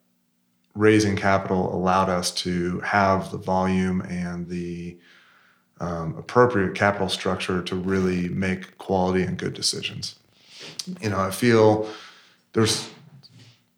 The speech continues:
you know, in our business, there's a lot of different strategies and a lot of them that I took early in my career, a lot of good lessons learned, like I talked about, in, you know, from two thousand seven, two thousand eight time period.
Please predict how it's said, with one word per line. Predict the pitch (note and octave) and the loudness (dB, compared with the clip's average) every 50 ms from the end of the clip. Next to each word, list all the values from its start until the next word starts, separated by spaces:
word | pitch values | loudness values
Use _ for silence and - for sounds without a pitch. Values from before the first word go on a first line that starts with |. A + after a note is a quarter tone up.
| _ _ _ _ _ | _ _ _ _ _
you | A2+ | -2
know, | G#2+ G2+ G2+ G2 F#2+ | 0 0 0 0 0
in | F#2 G#2+ G#2+ | 2 2 4
our | A2 A2 | 6 6
business, | G#2 F#2+ A2+ G#2+ G#2 - G#2 G2+ - - | 6 6 6 6 6 4 2 2 2 2
there's | G2+ G2 - | 2 2 2
a | G2+ | 2
lot | F#2+ G2 F#2+ G#2 G#2 G#2 | 4 6 6 6 6 4
of | G2+ F#2 | 2 0
different | G2+ G2 - G2+ G2+ | 0 -2 -2 -4 -6
strategies | - - G#2 G2 G2 G2 F#2 F2+ F#2+ F#2+ F#2+ F#2+ F#2 F#2 | -2 0 2 4 4 2 2 0 0 0 0 0 0 -2
and | F2+ F2+ F2 F2 - | -2 -4 -4 -6 -6
a | - - | -6 -2
lot | F#2 G2+ G#2 G#2 | 2 4 4 4
of | G#2 F#2+ | 4 2
them | F#2+ F#2 F#2+ | 0 0 0
that | F#2+ F#2 | 0 2
I | F#2+ G2 | 2 2
took | G2 - - G#2 G2+ G2+ - | 0 0 -2 -2 -2 -2 -4
early | - G#2+ G#2 G2 G2 F#2+ | -2 0 0 2 2 0
in | F#2+ F2+ | 0 0
my | F2+ F2+ | 0 -2
career, | F2+ - F#2+ F#2+ F#2 F#2 F#2+ F#2+ | -2 -4 -4 0 0 2 2 2
a | |
lot | F#2 F#2+ F#2 F#2+ F#2+ | 2 2 2 2 0
of | F#2 | 0
good | - G#2 F#2 - - | 0 0 0 0 0
lessons | - F#2+ - - - F#2 - | 0 0 0 0 0 0 -2
learned, | - F#2+ F#2 F#2+ F#2+ F#2 | 0 2 0 2 2 0
like | F2+ F2+ - | 0 -2 -4
I | F2 | -6
talked | - F#2 F2+ F#2 - - | -6 -4 -6 -6 -6 -6
about, | F2+ F2+ F2+ F#2 - | -6 -6 -6 -6 -4
in, | F#2+ F#2 F#2 - - - | -4 -4 -4 -6 -6 -6
you | F#2+ | -6
know, | F2+ E2+ | -6 -6
from | E2+ - G2 F2+ | -6 -8 -8 -6
two | - G2+ | -6 -4
thousand | F#2 F#2+ F2+ F#2 F2 F2+ E2+ | -2 0 -2 0 -2 -4 -2
seven, | - G2 F#2+ F2+ F#2+ F#2 F2+ | 0 0 0 0 0 -2 -2
two | F2+ F#2 | 0 0
thousand | F#2+ F#2 F2+ - G2+ G2+ | 0 0 -2 -2 -2 -2
eight | F#2+ F2 - | -2 -2 -2
time | - F#2+ G2+ G2+ F#2+ | -2 0 0 0 0
period. | G2 F#2+ F#2 F2 F2+ F2+ F2 F2+ | 0 0 -2 -2 -2 -4 -4 -6